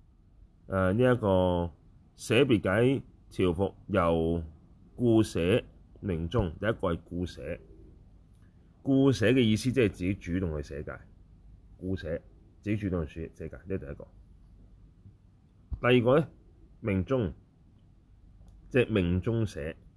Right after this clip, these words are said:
命中捨。命中捨嘅意思即係呢，因為別解脫戒係最延壽嘅，所以呢，命盡嘅時候呢，戒亦都冇咗啦，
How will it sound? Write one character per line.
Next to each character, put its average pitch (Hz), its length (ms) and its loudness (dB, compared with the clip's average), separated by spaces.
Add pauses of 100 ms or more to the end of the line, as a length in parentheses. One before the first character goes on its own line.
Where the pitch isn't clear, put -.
(140)
命 85 160 -8
中 95 140 -4
捨。 73 220 -10 (580)
命 117 140 2
中 143 140 4
捨 123 100 0
嘅 117 100 6
意 110 140 4
思 107 140 -2
即 113 100 -2
係 95 140 2
呢， 104 100 -4 (1000)
因 160 140 6
為 135 120 6
別 95 140 -2
解 113 80 2
脫 120 100 2
戒 101 100 -4
係 92 120 0
最 82 200 -4
延 71 100 -8
壽 76 220 -8
嘅， - 40 -14 (800)
所 135 180 -2
以 135 100 6
呢， 143 140 0 (640)
命 104 320 2
盡 101 160 -2
嘅 107 100 0
時 107 160 -4
候 78 60 -2
呢， 107 160 -2 (640)
戒 95 160 0
亦 85 40 -2
都 104 120 -8
冇 82 160 -4
咗 78 100 -12
啦， 76 100 -12